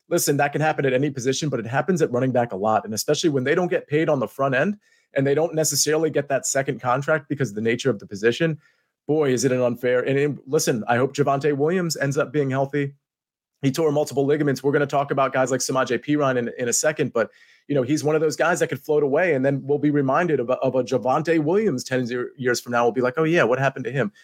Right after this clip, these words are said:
Listen, I don't think that's gonna happen with him, but it happens with running backs all the time. Let's talk about Miles Sanders real quick with the Panthers. I'm not exactly sure what the Panthers' plan is at the receiver position.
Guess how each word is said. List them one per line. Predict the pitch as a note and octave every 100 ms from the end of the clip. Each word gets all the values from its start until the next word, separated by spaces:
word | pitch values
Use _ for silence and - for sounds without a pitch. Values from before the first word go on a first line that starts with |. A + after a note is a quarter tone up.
| -
Listen, | C#3 B2+
I | C3+
don't | D3+
think | D3
that's | D3+
gonna | D#3 C3
happen | C3+ C#3+ E3+
with | E3
him, | F3+
but | D#3+
it | A2+
happens | B2+ B2+ C#3
with | A#2+
running | C#3 C#3
backs | C#3 C#3 - - _ -
all | B2
the | C3
time. | B2+ B2
Let's | B2
talk | - D#3
about | D#3
Miles | C#3 C#3 C3
Sanders | C#3 C3+ C3
real | C3+
quick | - C3
with | C#3 C#3+
the | A2+
Panthers. | C#3 C3+ C#3 C3+ - - _
I'm | - D#3+
not | G#3
exactly | G#3+ F3 F#3+ G3
sure | F3 - F3 F#3
what | F3+
the | D3
Panthers' | D3 D#3+ D#3+ C#3+
plan | - C#3+ C#3 E3
is | F3+ D3
at | -
the | A2+
receiver | G#2+ G2+ - F3 C#3+ F3
position. | F3+ F3 F#3+ F#3+ G3+ G#3